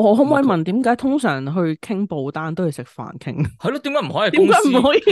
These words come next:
Speaker 1: 去上公司傾？
Speaker 2: 佢，佢，上公司傾咪唔使，唔使，唔使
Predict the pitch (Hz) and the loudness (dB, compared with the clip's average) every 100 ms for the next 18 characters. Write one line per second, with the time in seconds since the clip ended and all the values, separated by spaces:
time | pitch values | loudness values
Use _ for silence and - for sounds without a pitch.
0 | 254 269 269 - 220 247 285 302 294 302 | 2 2 0 0 0 2 0 0 -2 -2
1 | 269 - 262 240 269 185 277 269 277 240 | -4 -4 -4 -4 -2 -2 -2 -4 -4 -4
2 | 262 180 107 101 98 139 508 120 480 - | -2 -2 -4 -6 -4 -2 -4 0 -2 -2
3 | 98 - 107 | -8 -8 -8